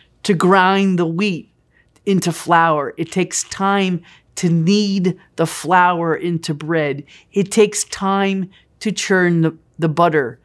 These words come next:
as my students learned so many years ago. It takes time. Time is one of those gifts that God gives us.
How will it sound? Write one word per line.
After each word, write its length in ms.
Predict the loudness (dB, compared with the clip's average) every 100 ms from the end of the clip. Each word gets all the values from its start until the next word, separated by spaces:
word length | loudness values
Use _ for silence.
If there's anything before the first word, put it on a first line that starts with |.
| _ _
as 160 | -2 2
my 180 | 2 2
students 520 | 0 0 0 0 -2
learned 400 | -4 -4 -6 -10 _ _
so 360 | -8 -4 0 2
many 180 | 2 2
years 320 | 0 -2 -4
ago. 360 | -6 -6 -8 -14 _ _ _ _ _ _ _ _ _ _ _ _ _ _ _ _ -10
It 100 | -2
takes 300 | 0 0 -2
time. 580 | -4 -2 0 0 -4 -12 _ _ _ _ _ _ _ _ _
Time 400 | -4 0 2 2
is 100 | 0
one 160 | 2 2
of 80 | 2
those 200 | 0 0
gifts 320 | -2 -2 0
that 180 | -4 -2
God 300 | -2 0 0
gives 260 | -2 -2
us. 400 | -6 -8 -10 -12